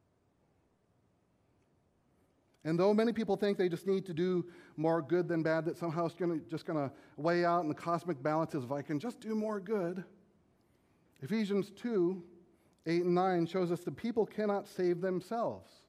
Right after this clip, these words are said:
"For it is by grace you have been saved through faith, and this not from yourselves.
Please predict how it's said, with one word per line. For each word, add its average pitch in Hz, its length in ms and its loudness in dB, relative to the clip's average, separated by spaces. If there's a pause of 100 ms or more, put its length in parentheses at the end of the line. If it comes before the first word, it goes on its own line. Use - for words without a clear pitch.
(840)
"For 196 120 4
it 196 80 8
is 175 80 0
by 185 300 4
grace 196 580 0
you 190 140 -4
have 165 240 0
been 156 160 -2
saved 139 480 -4
through 202 300 -2
faith, 190 340 -2
and 131 160 0
this 135 180 -4
not 143 300 -2
from 208 120 -2
yourselves. 202 600 -6